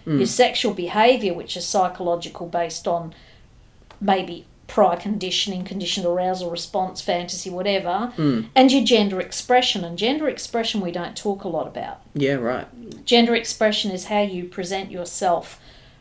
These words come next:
Speaker 2: through visual symbolism and clothing to the rest of the world, and the world will judge you and go, "Oh, that guy, he dresses too neat, he's got this and this, I bet you he's gay." Heard this, heard
Speaker 1: Mm.
Speaker 2: this.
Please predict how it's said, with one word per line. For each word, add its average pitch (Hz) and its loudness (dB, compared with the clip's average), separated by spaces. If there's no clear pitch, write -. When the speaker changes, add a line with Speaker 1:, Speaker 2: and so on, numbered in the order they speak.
Speaker 2:
through 196 4
visual 196 0
symbolism 180 -2
and 165 -10
clothing 190 0
to - -10
the 180 -6
rest 180 -6
of 180 -6
the 165 -6
world, 170 2
and 170 -6
the 180 -4
world 185 0
will 175 -10
judge 208 0
you 175 -6
and 170 -8
go, 170 0
"Oh, 170 -4
that 190 -4
guy, 175 0
he 190 -6
dresses 175 -8
too 175 -4
neat, 190 -4
he's 208 0
got - -2
this 220 0
and 185 -4
this, 190 -2
I - 2
bet - -4
you 196 -2
he's 165 -6
gay." - -8
Heard 240 10
this, 190 2
heard 240 8
Speaker 1:
Mm. 160 6
Speaker 2:
this. - 0